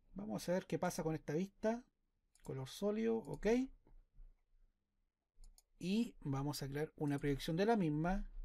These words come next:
Ahí está la vista de planta y aquí está la vista de frente. Ahora, está muy claro que esta vista es demasiado grande. Entonces, vamos a hacer un doble clic acá.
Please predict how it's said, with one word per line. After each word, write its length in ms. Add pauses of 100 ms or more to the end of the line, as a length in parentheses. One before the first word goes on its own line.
(2000)
Ahí 100
está 180
la 80
vista 220
de 80
planta 380
y 100
aquí 140
está 180
la 100
vista 340
de 80
frente. 480 (1120)
Ahora, 400 (680)
está 160
muy 260
claro 360
que 320 (220)
esta 280
vista 480
es 160
demasiado 480
grande. 520 (720)
Entonces, 360 (240)
vamos 200
a 20
hacer 140
un 80
doble 260
clic 220
acá. 320